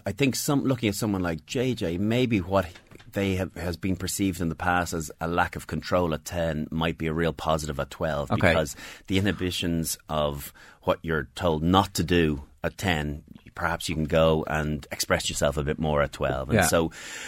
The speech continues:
Speaker 1: more often than not, w-, your, your outside half is one of the best passes on the team, so it gives you that second distribution, and it's much easier to cut teams from this on the second pass than it is on the, on, on the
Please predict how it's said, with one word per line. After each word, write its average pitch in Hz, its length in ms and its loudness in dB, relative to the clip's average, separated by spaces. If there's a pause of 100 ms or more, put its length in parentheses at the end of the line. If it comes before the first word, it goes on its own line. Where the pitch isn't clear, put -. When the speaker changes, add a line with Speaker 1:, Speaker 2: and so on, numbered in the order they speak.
(440)
Speaker 1:
more 113 240 10
often 117 240 8
than 95 160 8
not, 85 300 6
w-, 87 220 -4
your, 90 300 0
your 87 220 4
outside 87 280 4
half 80 300 2
is 76 100 -8
one 78 220 2
of 78 60 2
the 76 60 2
best 73 240 0
passes 73 420 0
on 73 100 0
the 73 80 0
team, 71 480 -4
so 76 320 0 (720)
it 92 120 -6
gives 85 180 0
you 82 80 0
that 71 180 0
second 78 300 -2
distribution, 71 760 -4
and 85 140 0
it's 82 140 -2
much 107 400 2
easier 90 320 2
to - 100 -8
cut - 280 -4
teams 82 540 0 (100)
from 76 680 -2 (380)
this - 340 -2
on 80 140 0
the 78 60 0
second 82 400 2
pass 69 340 -4
than 73 120 -4
it 73 140 -6
is 71 220 -2
on 69 100 -4
the, 67 180 -8
on, 73 260 -4
on 71 160 -4
the 71 80 -6